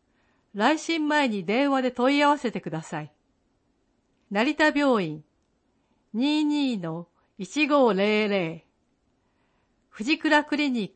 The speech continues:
ク、二二の一一五八。平野内科、二三の八零七零。菜の花クリニッ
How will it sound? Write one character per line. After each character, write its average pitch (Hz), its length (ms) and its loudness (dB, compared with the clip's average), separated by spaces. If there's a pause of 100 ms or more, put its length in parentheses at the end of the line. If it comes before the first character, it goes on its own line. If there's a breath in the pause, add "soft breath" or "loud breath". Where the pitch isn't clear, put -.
(120)
ク、 - 180 -16 (580)
二 294 300 0
二 294 320 0
の 170 300 -8 (340)
一 302 440 -2
一 294 200 -4
五 208 240 0
八。 - 560 -6 (1160)
平 302 320 2
野 311 140 2
内 277 260 2
科、 165 340 -10 (540)
二 302 300 0
三 277 400 0
の 165 240 -8 (160)
八 277 420 -2
零 277 280 4
七 190 320 -2
零。 170 340 -4 (1300)
菜 202 120 0
の 320 140 2
花 302 260 0
ク 285 140 -2
リ 294 140 0
ニ 226 160 -4
ッ - 40 -14